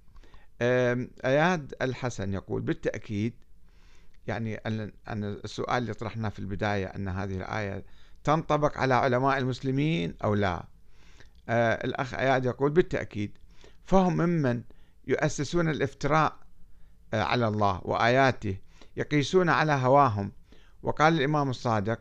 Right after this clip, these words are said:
'إياكم واتباع الهوى في القياس والمقاييس، فإن أول من قاس إبليس، فلا أعلم كيف يفكرون هؤلاء ومن يتبعهم،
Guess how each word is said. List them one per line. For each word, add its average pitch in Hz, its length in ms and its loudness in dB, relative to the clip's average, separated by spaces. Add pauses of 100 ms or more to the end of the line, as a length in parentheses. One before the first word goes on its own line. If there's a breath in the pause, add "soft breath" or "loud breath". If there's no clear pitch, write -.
'إياكم 123 480 0
واتباع 110 400 -2
الهوى 104 340 0
في - 100 -8
القياس 98 500 -2
والمقاييس، 98 760 -4 (400 soft breath)
فإن 135 280 2
أول 139 300 4
من 123 120 -2
قاس 135 340 -2
إبليس، 156 600 0 (360 soft breath)
فلا 175 240 6
أعلم 143 240 2
كيف 139 300 0
يفكرون 113 600 -2
هؤلاء 113 500 2 (400 soft breath)
ومن 131 240 4
يتبعهم، 127 880 0